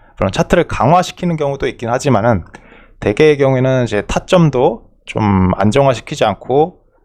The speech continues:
그냥 어그러뜨려 버린다든지 이런 경우가 많아가지고 그게 좋아하진 않고, 어쨌든 뭐 이 종목들도 잠재성은 저도 이제 좋게는 보고 있어요. 나중에 차트를 다시 만들면은, 타점이 잡히면은 이제 다시 체크해 볼 생각이 있습니다.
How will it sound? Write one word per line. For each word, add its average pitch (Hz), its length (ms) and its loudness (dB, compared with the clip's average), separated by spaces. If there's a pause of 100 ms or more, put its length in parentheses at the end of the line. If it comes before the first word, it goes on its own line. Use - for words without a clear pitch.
(100)
그냥 92 180 -4
어그러뜨려 135 520 0
버린다든지 92 800 -4
이런 104 200 -4
경우가 101 340 2
많아가지고 90 760 -8 (400)
그게 - 100 -4
좋아하진 107 380 -2
않고, 87 360 -8 (400)
어쨌든 147 520 0
뭐 135 120 0
이 135 120 -6
종목들도 170 600 0
잠재성은 160 540 0
저도 127 520 0
이제 - 140 -6
좋게는 143 440 -2
보고 120 220 2
있어요. 95 480 -2
나중에 113 280 -2
차트를 147 300 -2
다시 - 280 -4
만들면은, 104 580 0 (400)
타점이 160 320 2
잡히면은 123 680 2
이제 92 380 -2 (320)
다시 95 260 -4
체크해 160 340 -2
볼 127 100 -2
생각이 156 280 0
있습니다. 87 460 -8